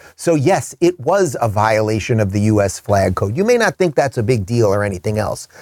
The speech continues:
but when she's asked directly about that in and of itself, she can't, it's about, it's about love and families and all of it. I wonder how many of those drag queens have really functional families. I'd love to know. I'd really love to know. The guy who's a girl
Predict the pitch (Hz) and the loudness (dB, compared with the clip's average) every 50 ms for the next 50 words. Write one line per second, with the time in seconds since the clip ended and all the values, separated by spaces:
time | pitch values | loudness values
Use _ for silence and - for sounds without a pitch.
0 | - - - _ - 160 170 160 156 - - 190 151 - - - 202 220 226 - | -20 -20 -6 _ -2 0 2 2 0 0 0 -2 -2 -2 0 0 2 2 0 -2
1 | - - 147 127 120 147 185 190 - - 143 135 120 113 95 104 120 117 110 104 | -4 -2 0 2 2 2 0 0 -2 -4 -2 0 0 2 2 2 0 0 0 -2
2 | - 90 95 117 131 123 113 - - _ - 139 147 151 143 139 131 117 117 107 | -4 -4 -2 -2 0 0 -2 -4 -6 _ -2 0 2 2 2 2 2 0 -2 -4
3 | - - 139 113 - - - 156 - - - - - - _ _ _ - - - | -4 -2 -2 -2 -2 -2 -4 -6 -6 -6 -8 -12 -12 -12 _ _ _ -2 -2 0
4 | - - 110 98 - 113 143 - _ _ _ _ _ _ _ - - - - 127 | 0 0 -2 0 0 0 -2 -2 _ _ _ _ _ _ _ -2 -2 -2 -2 -2
5 | - 98 127 135 - 107 117 175 247 254 110 87 104 107 120 131 117 - 180 202 | -2 -2 -4 -4 -2 0 0 0 0 -2 -4 -4 -2 0 0 0 0 0 -2 -2
6 | 214 208 - 98 78 71 - - - - - 113 110 117 104 107 107 98 101 - | -2 -2 -2 -4 -4 -6 -10 -14 -18 -6 -2 -2 0 0 0 0 -2 -2 -4 -6
7 | - - - - 160 - 262 294 285 - - 185 233 254 233 220 190 175 143 - | -12 -14 -6 -4 -2 -2 0 0 0 0 0 -2 -4 -2 0 2 2 2 0 0
8 | - 131 131 127 120 - 104 98 90 95 - 117 110 117 131 123 120 107 - - | 0 2 2 2 0 -2 -6 -8 -6 -4 -4 -4 0 2 2 2 2 0 0 -2
9 | 117 117 - - 117 104 95 - - 98 98 90 80 76 90 90 - - - 170 | -2 -2 0 0 0 0 -2 -2 -6 -6 -6 -8 -8 -10 -14 -12 -6 -2 -2 0
10 | 175 202 214 202 - 202 202 202 180 - - _ _ _ _ - 135 151 165 190 | 0 0 -2 -2 -2 -2 0 0 0 -2 -4 _ _ _ _ -4 -2 -2 0 0
11 | 185 185 180 175 160 - 180 190 170 117 - - _ _ _ - 135 143 117 147 | 0 2 2 0 0 -2 -2 0 0 0 -2 -4 _ _ _ -2 -2 0 0 0
12 | 151 151 156 160 165 170 175 170 147 120 147 143 127 113 139 120 113 101 143 139 | 0 0 2 2 2 2 2 0 -2 0 0 0 2 0 0 -2 -2 0 0 2
13 | 139 143 151 151 151 151 156 160 151 | 2 2 2 2 2 2 0 -2 -4